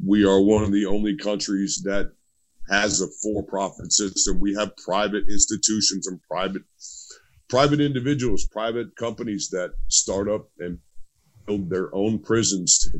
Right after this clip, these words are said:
to house state and federal inmates in this country. It is, it's crazy. Um, the amount of rehabilitation and correction that goes along with these so-called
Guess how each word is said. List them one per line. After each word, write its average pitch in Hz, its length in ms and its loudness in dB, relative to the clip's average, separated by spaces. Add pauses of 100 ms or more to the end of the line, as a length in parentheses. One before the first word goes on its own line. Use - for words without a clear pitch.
(120)
to 90 160 0
house 95 580 2 (260)
state 101 540 4
and 90 120 -4
federal 92 380 2
inmates 95 440 4
in 78 60 -6
this 78 160 -4
country. 80 480 -4
It 85 120 8
is, - 320 4 (100)
it's 76 160 2
crazy. 95 420 4 (560)
Um, 85 400 -2 (200)
the 101 320 4
amount 104 460 4
of 98 260 4 (160)
rehabilitation 107 1200 0 (380)
and 101 260 -4
correction 95 880 2 (180)
that 92 280 -6
goes 98 600 2 (800)
along 98 500 -2 (640)
with 98 320 -2 (100)
these 95 600 4 (300)
so-called 95 640 2